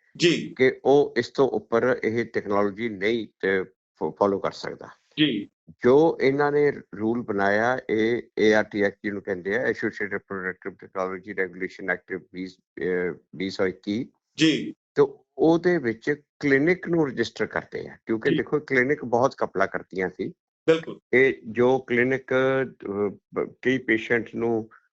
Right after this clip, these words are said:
Speaker 2: ਅਹ, ਤੋਂ ਮਿਲ ਕੇ ਪੈਸੇ, ਅਹ, ਬਹੁਤ ਐਵੇਂ ਲੈ ਲੈਂਦੇ ਸੀ, ਉਹਨਾਂ ਕੋਲ ਅੱਛੀ ਟੈਕਨੋਲੋਜੀ ਨਹੀਂ ਸੀ ਹੁੰਦੀ। ਉਹਨੂੰ ਰੈਗੂਲੇਟ ਕਰਨ ਦੇ ਵਾਸਤੇ, ਅਹ, ਸਰਕਾਰ ਨੇ ਲਾਅ ਬਣਾਇਆ ਕਿ ਕਲੀਨਿਕ ਨੂੰ ਲਾਇਸੈਂਸ ਲੈਣਾ ਪਊਗਾ, ਇਹ, ਇਹ ਉਹਨਾਂ ਨੂੰ ਨਾਰਮਸ ਮੇਨਟੇਨ ਕਰਨੇ ਪੈਣਗੇ, ਉਹਦੇ ਵਾਸਤੇ ਬਣਾਇਆ।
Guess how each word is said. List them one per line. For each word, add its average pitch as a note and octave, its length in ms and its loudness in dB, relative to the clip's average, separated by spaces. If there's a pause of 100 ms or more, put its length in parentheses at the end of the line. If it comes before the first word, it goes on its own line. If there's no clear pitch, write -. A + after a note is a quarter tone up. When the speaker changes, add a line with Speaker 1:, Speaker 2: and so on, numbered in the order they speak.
(120)
Speaker 2:
ਅਹ, G2+ 800 0 (120)
ਤੋਂ A2 140 4
ਮਿਲ G#2+ 140 2
ਕੇ A2 160 0
ਪੈਸੇ, G#2+ 320 2
ਅਹ, G2 420 0
ਬਹੁਤ G2 400 0
ਐਵੇਂ G#2 280 0 (120)
ਲੈ G2+ 120 2
ਲੈਂਦੇ G2 300 -4
ਸੀ, G2+ 340 -4
ਉਹਨਾਂ G2+ 240 -6
ਕੋਲ G2+ 200 -6
ਅੱਛੀ G2 340 -8 (100)
ਟੈਕਨੋਲੋਜੀ G#2+ 580 -2
ਨਹੀਂ G#2 140 -6
ਸੀ G#2+ 200 -6
ਹੁੰਦੀ। G#2+ 400 -6 (480)
ਉਹਨੂੰ F#3 320 6
ਰੈਗੂਲੇਟ C3+ 400 2
ਕਰਨ A#2 280 0
ਦੇ A#2 100 -4
ਵਾਸਤੇ, A2 580 -4
ਅਹ, G2+ 420 -6
ਸਰਕਾਰ G2+ 420 -2
ਨੇ A2 260 -2 (160)
ਲਾਅ F#2 200 -2
ਬਣਾਇਆ F2+ 380 -2
ਕਿ C3 120 -6
ਕਲੀਨਿਕ A2 460 -4
ਨੂੰ A2 80 -2
ਲਾਇਸੈਂਸ G2 400 -6
ਲੈਣਾ G2 180 -2
ਪਊਗਾ, G2+ 540 -2
ਇਹ, G#2 100 -2
ਇਹ G#2 240 -4
ਉਹਨਾਂ G#2+ 200 -6
ਨੂੰ G#2 60 -14
ਨਾਰਮਸ F#2+ 440 -14
ਮੇਨਟੇਨ G2+ 320 -6
ਕਰਨੇ G#2 260 -8
ਪੈਣਗੇ, A2+ 480 -4
ਉਹਦੇ A#2 180 -2
ਵਾਸਤੇ F2+ 320 -6
ਬਣਾਇਆ। - 380 -16